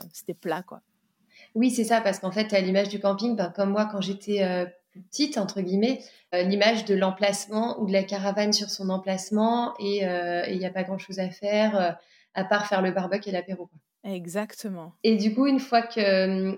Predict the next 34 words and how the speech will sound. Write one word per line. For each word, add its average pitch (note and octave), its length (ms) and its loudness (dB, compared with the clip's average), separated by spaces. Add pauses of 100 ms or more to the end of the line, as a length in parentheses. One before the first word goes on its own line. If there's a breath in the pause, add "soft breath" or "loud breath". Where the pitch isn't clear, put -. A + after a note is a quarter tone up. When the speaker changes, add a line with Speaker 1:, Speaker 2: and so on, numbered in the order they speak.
(120)
Speaker 2:
que A3+ 80 -4
les G#3+ 160 2
enfants G#3+ 240 0
arrivent, A3+ 480 2 (100)
heu, F#3+ 240 4 (100)
quelle C4 160 4
idée, C4 240 4
en G#3+ 100 2
fait, A#3+ 160 0
des G#3 160 2
vacances G#3+ 400 0
en A3+ 80 -2
famille A3 320 2
tu - 160 -10
te - 60 -16
faisais A3+ 520 2
avant A3+ 300 2
d'avoir G#3 300 4
des G3+ 180 0
enfants ? G3 420 -4 (380 loud breath)
Et, A#3+ 240 4
heu, G#3 40 6
est-ce G3+ 200 2
que A3 100 0
t'avais A#3 240 2
des G#3+ 140 2
réticences A#3 800 0
ou G#3+ 40 -2
des G#3+ 160 0
craintes A#3+ 300 -4
à G#3+ 80 2
voyager G3 420 2
avec F#3+ 280 -4
eux ? F#3 120 -10